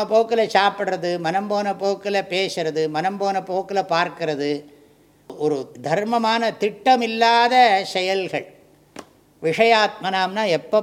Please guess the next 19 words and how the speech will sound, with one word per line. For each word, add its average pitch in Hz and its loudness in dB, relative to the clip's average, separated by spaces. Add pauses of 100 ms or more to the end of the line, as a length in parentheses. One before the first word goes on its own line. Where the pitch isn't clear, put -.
(160)
பார்த்தாலும் 190 2
ஏதாவது 247 2
ஒரு 208 -2
சென்ஸ் 214 -4 (120)
ஆப்ஜெக்டோடையே 220 0 (580)
கான்டாக்ட் 202 0
வச்சுட்டே 185 -4
இருக்கான். - -6 (160)
விஷயாத்மனாம். 160 2 (840)
அதோட 220 6 (120)
சேர்ந்துருக்கிறதுனால 220 0
என்ன 202 -4
ஆகும்னா, 175 0 (220)
குணேஷு 233 2 (120)
சர்வாரம்ப 214 2
விபர்யம். 151 -4 (880)
குணேஷு, 208 2 (840)
குணேஷுன்னு 226 2 (100)
சொன்னா 226 2